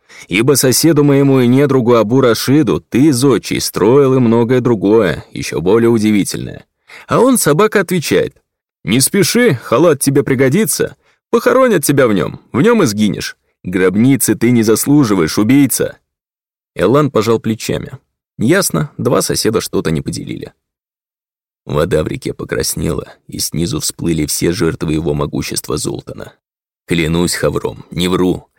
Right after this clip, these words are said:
так и плыли за кораблём, пока я одному веслом по башке не съездил. Тогда отстали». Атор с трудом сдержал смех.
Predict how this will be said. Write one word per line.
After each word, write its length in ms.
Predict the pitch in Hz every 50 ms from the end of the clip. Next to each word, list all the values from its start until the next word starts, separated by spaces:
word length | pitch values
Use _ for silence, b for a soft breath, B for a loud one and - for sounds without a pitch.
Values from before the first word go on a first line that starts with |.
| B B B B B
так 240 | 98 98 95 - 104
и 40 | 95
плыли 360 | - 95 104 113 110 95 92
за 160 | 71 78 71
кораблём, 560 | - - - 80 - - - 57 50 50 - -
пока 240 | - 73 - -
я 180 | 85 80 73 76
одному 320 | 82 85 87 80 78 80
веслом 380 | 82 85 - - 98 90 69 58
по 80 | - 58
башке 300 | - - - - - 64
не 120 | 62 58
съездил. 500 | - - 64 62 57 55 - - - - _ _ _ _ _ _
Тогда 300 | - - 104 120 165 170
отстали». 560 | - - - - - - - - - - _ _ _ _ _ _ _ _ _ _ _ _ _ _ _ _ _
Атор 320 | 98 101 - - 107 -
с 40 | -
трудом 380 | - - 90 76 85 82 78 80
сдержал 380 | - - - 69 - 55 -
смех. 500 | - - - - - - - - - _